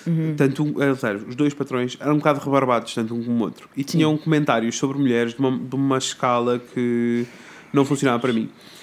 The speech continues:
Speaker 2: Ahm, ao ponto de dizerem, tipo, "Ya, ya, ontem trouxe aqui uma gaja para o escritório, comi em cima da chu-, da"
Speaker 1: Ai, que falha, pá.
Speaker 2: E chegou a um ponto em que tivemos que bater o pé. Aliás, eu ainda nem sequer estava bem na empresa, eu estava prestes a entrar <laughs> na empresa,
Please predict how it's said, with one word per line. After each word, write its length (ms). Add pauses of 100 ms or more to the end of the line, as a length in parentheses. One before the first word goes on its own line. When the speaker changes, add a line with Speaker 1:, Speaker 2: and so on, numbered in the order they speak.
(280)
Speaker 2:
Ahm, 520
ao 160
ponto 260
de 100
dizerem, 560
tipo, 320
"Ya, 120
ya, 260
ontem 240
trouxe 240
aqui 100
uma 140
gaja 400
para 100
o 40
escritório, 760
comi 400
em 140
cima 260
da 100
chu-, 220
da" 60
Speaker 1:
Ai, 580
que 80
falha, 320 (100)
pá. 60 (580)
Speaker 2:
E 80
chegou 200
a 20
um 100
ponto 300
em 60
que 60
tivemos 260
que 60
bater 220
o 60
pé. 300 (420)
Aliás, 500
eu 80
ainda 140
nem 80
sequer 140
estava 200
bem 140
na 60
empresa, 240
eu 20
estava 240
prestes 340
a 40
entrar 260
<laughs> 60
na 80
empresa, 400